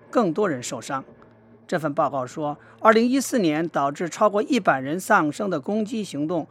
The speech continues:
发生了二十次，而二零一三年这类攻击只发生了两次。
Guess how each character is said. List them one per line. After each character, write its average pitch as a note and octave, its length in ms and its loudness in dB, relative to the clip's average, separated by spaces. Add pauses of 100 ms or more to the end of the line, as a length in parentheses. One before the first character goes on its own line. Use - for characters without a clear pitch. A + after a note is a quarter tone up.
(120)
发 F3 240 4
生 F3 200 -4
了 C#3 200 -4
二 G#3+ 140 4
十 C3+ 140 -8
次， B2+ 200 -12 (280)
而 D3+ 180 -2
二 F#3 140 2
零 F3+ 160 -2
一 A3+ 100 -2
三 A#3+ 260 0
年 C#3 240 -4
这 A3+ 120 -6
类 C#3+ 180 -4
攻 F3+ 180 -6
击 F3+ 200 -8
只 C3 160 -12
发 D#3 200 -2
生 E3 140 -6
了 C#3+ 80 -4
两 G#2+ 240 -10
次。 - 220 -10